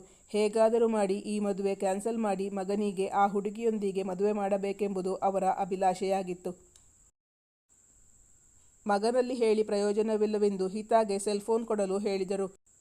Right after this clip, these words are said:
ಸಂಜೀವ್ ಅವರ ಬಳಿ ಅವಳ ನಂಬರ್ ಇರಲಿಲ್ಲವಲ್ಲ, ಇದ್ದರೆ ಖಂಡಿತ ಅವಳಿಗೆ ಕರೆ ಮಾಡಿ ತಮ್ಮ ಮಗನ ಬಾಳಿಂದ ಹೊರ ಕಳುಹಿಸಿಬಿಡುತ್ತಿದ್ದರೇನೋ. ಪ್ರೀತ್ ಹಿತಾಳಿಗೆ ತನ್ನ ಸೆಲ್‌ಫೋನ್ ಕೊಡಲಿಲ್ಲ. ಅವಳಿಲ್ಲಿ ಇಲ್ಲ ಎಂದು ಹೇಳುವುದು ಕೇಳಿಸಿತು ಹಿತಾಗೆ.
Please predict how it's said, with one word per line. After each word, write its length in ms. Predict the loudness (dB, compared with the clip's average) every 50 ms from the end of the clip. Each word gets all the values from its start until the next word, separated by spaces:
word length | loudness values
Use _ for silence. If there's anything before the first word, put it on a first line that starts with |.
| _ _ _ _ -20 _ _ -20 _ _ -14
ಸಂಜೀವ್ 520 | -4 0 2 2 2 0 -2 -2 -2 0 2
ಅವರ 260 | 2 4 4 4 4
ಬಳಿ 340 | 2 2 2 2 2 0 0 -2 -6 -4 0
ಅವಳ 260 | 2 4 4 4 4 4
ನಂಬರ್ 400 | 4 2 0 0 0 0 0 -2 -2
ಇರಲಿಲ್ಲವಲ್ಲ, 640 | -2 0 2 2 2 2 4 4 4 4 4 2 2 0 -2 -2 -4 -8 -16 -12
ಇದ್ದರೆ 400 | -10 -4 0 2 2 4 4 2
ಖಂಡಿತ 380 | 2 2 0 0 0 -2 0 0 2 2
ಅವಳಿಗೆ 420 | 2 2 2 0 0 0 0 0
ಕರೆ 240 | 2 2 2 2 2
ಮಾಡಿ 360 | 2 2 0 0 0 -2 -2
ತಮ್ಮ 300 | 0 0 0 0 0 0
ಮಗನ 320 | -2 -2 0 0 0 0
ಬಾಳಿಂದ 460 | 0 2 4 4 4 4 4 2 2 2
ಹೊರ 280 | 2 2 2 2 0
ಕಳುಹಿಸಿಬಿಡುತ್ತಿದ್ದರೇನೋ. 1500 | -2 -2 -8 -6 -2 0 2 2 2 0 -2 -6 -6 -4 0 0 0 0 -2 -4 -2 0 0 2 2 2 0 -2 -4 -8 -10 -14 _ _ _ _ _
ಪ್ರೀತ್ 300 | -8 -6 -4 -4 -4 -4
ಹಿತಾಳಿಗೆ 600 | -6 -6 -2 2 4 6 6 6 4 4 2 0
ತನ್ನ 260 | 0 0 0 0 0 -2
ಸೆಲ್‌ಫೋನ್ 460 | -2 -2 -2 -2 0 0 0 0 0
ಕೊಡಲಿಲ್ಲ. 420 | 0 0 0 0 0 0 2 2 2 0 0 -2 -18 -18 _ 0
ಅವಳಿಲ್ಲಿ 480 | 2 4 4 4 4 2 0 -2 -2
ಇಲ್ಲ 280 | -2 -2 0 2 4 4
ಎಂದು 300 | 4 4 4 2 2 0
ಹೇಳುವುದು 560 | 2 2 2 4 4 4 4 4 4 2 2
ಕೇಳಿಸಿತು 540 | 2 2 0 0 0 -2 -4 -4 -2 -2 -2
ಹಿತಾಗೆ. 480 | -2 -2 -2 0 0 0 2 0 -2